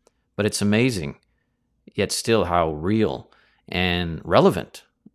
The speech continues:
these accounts are in today's world, and how, uh, as families, we go through these things.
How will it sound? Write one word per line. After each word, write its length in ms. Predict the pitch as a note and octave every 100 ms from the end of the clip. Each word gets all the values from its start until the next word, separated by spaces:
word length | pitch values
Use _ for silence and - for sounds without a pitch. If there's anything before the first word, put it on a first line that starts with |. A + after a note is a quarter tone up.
| - A2
these 360 | F#2+ G2 F2
accounts 420 | F2+ - A2+ F2 -
are 380 | G2 C3 D2+ B1
in 220 | - E2+
today's 380 | - F#2+ F#2 F2
world, 380 | C3 G#3 - - _ _ -
and 180 | F#2+
how, 520 | F#2+ F#2+ F#2 F#2+ - - -
uh, 180 | - G1+
as 180 | G2+ -
families, 580 | - A#2+ F#3+ B2 - - _ _ _
we 100 | A2
go 240 | A2+ B2+ G#3
through 280 | - B1
these 240 | A#1+ G#1+ -
things. 420 | C2 - -